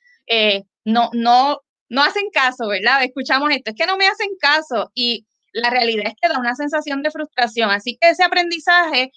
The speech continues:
de entender que no vamos a poder agradar a todas las personas y que no todo lo que hacemos le va a gustar a todo el mundo, porque no siempre queremos escuchar lo que nos dicen. A veces escuchamos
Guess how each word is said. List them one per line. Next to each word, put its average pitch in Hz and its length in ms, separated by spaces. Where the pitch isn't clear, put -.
de 233 160
entender 240 600
que 233 140
no 214 100
vamos 247 280
a - 20
poder 311 240
agradar 294 400
a 294 80
todas 269 280
las 277 160
personas 262 500
y 214 200
que 196 120
no 196 180
todo 294 240
lo 302 120
que - 120
hacemos 262 500
le 196 120
va 175 60
a 190 40
gustar 233 300
a 247 60
todo 247 180
el 262 80
mundo, 302 300
porque 214 320
no 240 160
siempre 330 360
queremos 285 300
escuchar 254 400
lo 233 120
que 190 100
nos 180 80
dicen. 240 220
A 180 100
veces 220 240
escuchamos 269 480